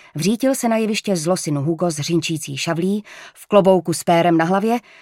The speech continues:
a s přilepenou černou bradou. Napřed chvíli divoce dupal, pak se postavil doprostřed scény a začal vášnivě zpívat. Bylo to spíš hulákání než zpěv.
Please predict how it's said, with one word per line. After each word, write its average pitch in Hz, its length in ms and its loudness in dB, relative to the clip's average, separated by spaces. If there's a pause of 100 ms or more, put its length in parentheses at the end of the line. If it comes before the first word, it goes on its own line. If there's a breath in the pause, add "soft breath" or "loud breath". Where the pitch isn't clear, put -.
(220 loud breath)
a 170 60 0
s - 80 -6
přilepenou 240 580 2
černou 165 360 0
bradou. 139 420 -8 (840)
Napřed 147 320 -4
chvíli 143 260 -2
divoce 139 360 -4
dupal, 156 400 -4 (420)
pak - 140 -6
se 160 120 -6
postavil 151 420 -4
doprostřed 147 520 -8
scény 196 500 -2 (480 loud breath)
a 165 80 -4
začal 170 360 -2
vášnivě 175 520 0
zpívat. 139 380 -8 (840)
Bylo 214 180 2
to 208 120 -4
spíš 196 300 -2
hulákání 147 680 -2
než 143 240 -6
zpěv. - 320 -8